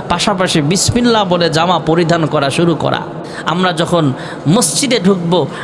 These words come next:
ডাইন পাও দিয়ে মসজিদে ঢুকা, বাম পাও দিয়ে ঢুকার সময় বাম পাও আগে দেওয়া, বের হবার সময় ডান পা আগে দেওয়া, এই সুন্নতের আমলগুলো করা। রাস্তায় চলার সময় সালাম দেওয়া, "আসসালামু আলাইকুম ওয়া রাহমাতুল্লাহ।"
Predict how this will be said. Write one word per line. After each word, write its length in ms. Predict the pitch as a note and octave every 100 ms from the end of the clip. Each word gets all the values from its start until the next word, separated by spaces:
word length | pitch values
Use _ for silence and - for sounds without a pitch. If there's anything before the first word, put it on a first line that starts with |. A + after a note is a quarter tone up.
| -
ডাইন 320 | C#3 G#3 A#3+ G#3+
পাও 180 | G#3+
দিয়ে 220 | F3+ F#3 E3+
মসজিদে 500 | F3+ - - F3+ E3
ঢুকা, 420 | F3+ F3 F#3+ D3+ - -
বাম 320 | C3 E3+ A3+ G#3
পাও 180 | G3+ F#3
দিয়ে 260 | D#3+ E3 D#3+
ঢুকার 380 | A3 A3 A3+
সময় 420 | G3 G#3 F#3 F#3+ C#3 - - C3+
বাম 220 | F3+ G3+ E3+
পাও 140 | F#3+
আগে 340 | E3 E3 D#3+
দেওয়া, 340 | E3 D3+ F3 D#3 - -
বের 240 | C#3 G#3+ A#3
হবার 280 | G3+ F#3+ E3
সময় 460 | - E3 F3+ E3+ - - C#3
ডান 340 | C#3+ C4 E4 C#4 -
পা 80 |
আগে 300 | G#3+ F3+ E3+
দেওয়া, 300 | D3+ B2+ B2 - - -
এই 120 | G#3+ G#3+
সুন্নতের 580 | - C4 C4 A#3+ A#3
আমলগুলো 600 | G3+ F3 G#3 A#3+ G3+ G3
করা। 280 | E3+ D3+ C#3 - - - - - -
রাস্তায় 420 | E3+ F3 - F#3 D#3+
চলার 260 | F3+ F3+ D#3+
সময় 340 | - E3 D#3
সালাম 480 | C#3 - F#3 F3 D#3
দেওয়া, 280 | D#3 D#3+ B2+ - -
"আসসালামু 600 | E3+ E3 - F3+ G3+ F3
আলাইকুম 520 | E3 D#3 F#3 D#3+ F3
ওয়া 100 | D#3
রাহমাতুল্লাহ।" 720 | D#3 D#3+ D3 C3 C#3 D3 D3+